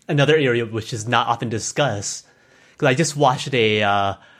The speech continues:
short film from a film festival called Laundry, Laundromat, where s-, filmmaker went to all these issues where they just couldn't talk about any family issues or even talk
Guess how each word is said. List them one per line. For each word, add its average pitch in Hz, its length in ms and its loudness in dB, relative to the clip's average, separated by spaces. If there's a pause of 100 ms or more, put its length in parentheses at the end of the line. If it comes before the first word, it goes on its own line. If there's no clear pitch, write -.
(440)
short 220 300 0
film 117 220 0
from 113 160 -4
a 104 160 0
film 175 180 0
festival 110 560 0
called 110 440 0 (600)
Laundry, 117 840 0
Laundromat, 135 640 0
where 113 300 2
s-, - 240 -6 (100)
filmmaker 120 640 0 (300)
went 123 260 2
to 127 120 0
all 123 200 4
these 110 160 0
issues 139 340 -2
where 98 400 -2 (1080)
they 135 120 2
just 139 300 0
couldn't 135 340 0
talk 143 260 0
about 117 300 0
any 120 160 -6
family 120 340 -2
issues 107 260 -8
or 120 100 -4
even 117 360 -4 (600)
talk - 420 -2